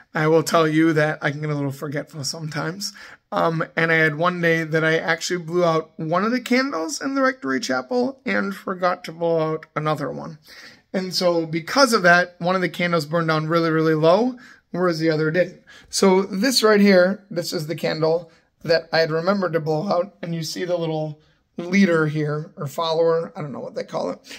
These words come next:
Um, and you can see that, you know, you have the flame, and then you just have the candle. But this one that I took it off of,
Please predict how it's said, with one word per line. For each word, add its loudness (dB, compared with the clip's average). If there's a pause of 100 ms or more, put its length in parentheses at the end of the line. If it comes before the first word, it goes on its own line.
(260)
Um, 6 (420)
and 2 (120)
you -2
can -6
see 0
that, 0 (420)
you -6
know, -4
you -4
have -2
the -2
flame, 0 (180)
and -2
then -2
you -6
just -6
have -6
the -14
candle. -10 (180)
But -2
this -6
one -4
that -6
I -8
took -10
it -8
off -4
of, -14